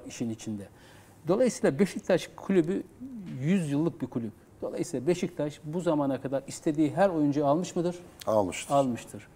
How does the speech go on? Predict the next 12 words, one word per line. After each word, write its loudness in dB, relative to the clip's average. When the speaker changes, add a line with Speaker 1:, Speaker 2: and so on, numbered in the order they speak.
Speaker 1:
Dolayısıyla 2
istediği 0
her 2
oyuncuyu -2
alabilecek -2
kabiliyeti 2
de -2
vardır. 0
Yeter 2
ki -2
Beşiktaş 0
istesin. -8